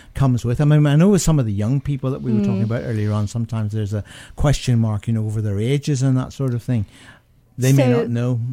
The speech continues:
Speaker 1: you know, how
Speaker 2: yeah, we, we are fortunate in that because the Syrian families have arrived on a government scheme, they have been assessed and interviewed by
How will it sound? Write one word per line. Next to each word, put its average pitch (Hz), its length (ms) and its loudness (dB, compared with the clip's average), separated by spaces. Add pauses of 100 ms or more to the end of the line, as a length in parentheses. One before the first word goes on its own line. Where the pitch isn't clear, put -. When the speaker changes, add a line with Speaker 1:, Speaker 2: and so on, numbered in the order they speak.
Speaker 1:
you 139 140 -8
know, 117 80 -4
how 226 60 -6
Speaker 2:
yeah, 226 420 4 (260)
we, 262 500 -2
we 269 260 -2
are 233 120 4
fortunate - 640 -2
in 220 160 -2
that 202 180 -6
because 233 480 -4
the 226 140 -14
Syrian 254 420 -2
families 208 500 -6
have 220 120 -8
arrived 208 440 -4
on 214 120 -8
a 202 60 -6
government 202 520 -6
scheme, 185 540 -10 (480)
they 214 240 2
have 208 320 -4
been 202 460 -2 (200)
assessed - 640 -8
and 208 140 -6
interviewed 202 500 -6
by 196 320 0